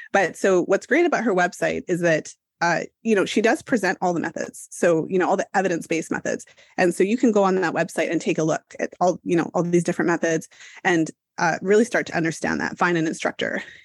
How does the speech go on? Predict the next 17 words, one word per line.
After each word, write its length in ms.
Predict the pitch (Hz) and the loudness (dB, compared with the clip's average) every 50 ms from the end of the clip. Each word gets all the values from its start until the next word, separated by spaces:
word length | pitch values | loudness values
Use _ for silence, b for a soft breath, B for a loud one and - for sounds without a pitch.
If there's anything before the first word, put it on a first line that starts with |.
| B - - | B -6 -4
Um, 340 | 147 156 - - - - - _ _ _ _ | -2 -2 -2 -4 -6 -8 -12 _ _ _ _
so 140 | - - 196 - | -4 -2 0 2
I'm 160 | 208 233 240 | 2 2 4
a 40 | 226 | 4
little 140 | 226 226 | 4 4
bit 140 | 208 202 - | 2 0 0
biased 380 | - 185 170 180 180 190 - - | 0 0 0 0 -2 -4 -6 -6
towards 300 | - 180 175 165 151 - | -4 -4 -2 -2 -4 -6
the 60 | 185 | -6
symptothermal 600 | - - 180 175 185 175 - - 170 170 175 170 | -4 -2 -2 0 -2 -2 0 0 2 2 4 4
methods. 500 | 175 170 175 - 180 185 190 208 - - B B B B B B B B B B | 2 2 2 0 -2 -2 -2 -6 -10 -16 B B B B B B B B B B
Uh, 300 | - - 165 160 160 - - - | -2 0 0 2 0 0 -2 -2
and 100 | - 190 | -2 0
again, 380 | 175 170 170 165 165 160 156 - - | 0 2 2 0 0 0 -2 -2 -4
the 120 | - 180 | -4 -6
statistic 560 | - - - - - 269 262 - 247 254 - | -6 -6 -4 0 0 0 2 2 0 -2 0
that 200 | - 190 180 170 | 0 0 0 0